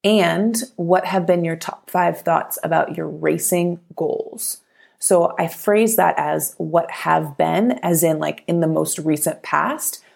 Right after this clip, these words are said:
what have been your top five thoughts about you as an athlete? And then what have been your top five thoughts about your racing goals? The answers to those two questions will show you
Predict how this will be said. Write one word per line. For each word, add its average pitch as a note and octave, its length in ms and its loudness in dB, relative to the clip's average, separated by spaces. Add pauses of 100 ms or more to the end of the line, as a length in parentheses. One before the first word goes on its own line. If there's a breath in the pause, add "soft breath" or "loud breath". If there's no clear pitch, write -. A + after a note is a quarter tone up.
(140 soft breath)
what E3+ 200 2
have F3 200 -2
been E3 120 2
your D#3+ 120 -2
top - 320 -4
five D#3+ 240 0
thoughts E3 260 0
about D#3 240 2
you D#3+ 220 2
as D3+ 80 0
an D#3 80 -6
athlete? F4 480 0 (420 soft breath)
And G3 100 4
then F#3 140 4
what E3+ 160 4
have D#3+ 140 0
been E3 160 2
your D#3 100 -2
top - 300 -4
five - 220 0
thoughts D#3+ 340 -2
about D#3+ 240 0
your D#3 120 -2
racing D3+ 600 -4 (160)
goals? - 580 -4 (400)
The G3 200 0
answers A#3 580 0
to G3+ 140 0
those D#3+ 280 2
two F#3+ 180 0
questions A#3 720 -4 (160)
will F3+ 120 0
show D#3+ 300 2
you E3+ 400 2